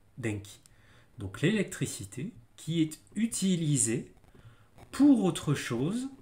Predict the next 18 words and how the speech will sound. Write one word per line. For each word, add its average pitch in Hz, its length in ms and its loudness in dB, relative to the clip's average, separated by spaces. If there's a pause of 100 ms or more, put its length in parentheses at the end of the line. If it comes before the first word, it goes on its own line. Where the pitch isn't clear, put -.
(420)
que 160 380 0
le 123 220 4
chauffage. 101 720 -4 (1080)
Donc 98 320 -8 (240)
l'électricité 151 840 0
qui 120 200 -2
est 110 40 4
utilisée 104 420 -4
pour 98 160 -8
autre 113 140 -4
chose 123 160 -8
que - 100 -12
le 98 80 -6
chauffage, 98 640 -8 (280)
o 180 340 4 (460)
sukunaku 190 920 2
shite - 500 0
hoshii 147 880 0